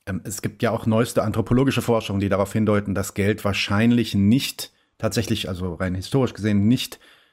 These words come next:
im Moment des Austauschs zustande kam, ähm, vor allem, das ist sehr beliebt bei M M T-Vertretern,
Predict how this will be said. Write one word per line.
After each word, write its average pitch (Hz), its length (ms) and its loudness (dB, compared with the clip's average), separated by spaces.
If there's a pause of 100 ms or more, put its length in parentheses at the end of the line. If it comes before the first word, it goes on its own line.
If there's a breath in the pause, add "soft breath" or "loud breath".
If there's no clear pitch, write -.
(280 soft breath)
im 113 160 -2
Moment 104 300 4
des 98 160 -2
Austauschs 120 640 0
zustande 95 440 -2
kam, 95 480 -2 (100)
ähm, 92 180 -4
vor - 160 -4
allem, 98 260 0
das 92 160 -6
ist 92 100 -8
sehr 98 120 -2
beliebt 101 240 -2
bei 92 100 -2
M 85 120 -2
M 85 120 -6
T-Vertretern, 90 640 -6